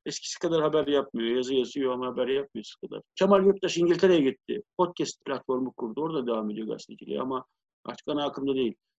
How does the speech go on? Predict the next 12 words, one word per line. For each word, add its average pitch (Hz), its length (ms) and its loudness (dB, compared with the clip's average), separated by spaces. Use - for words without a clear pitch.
Yani 196 320 4
aslında 214 500 0
yalnızlığı 170 600 8
anlatmak 185 400 6
istiyorum. 139 340 0
Yani 131 120 2
nasıl 180 260 4
bir 208 60 6
yalnızlıkla 165 640 8
baş 143 180 6
başa 135 240 0
kaldığımızı. 117 720 0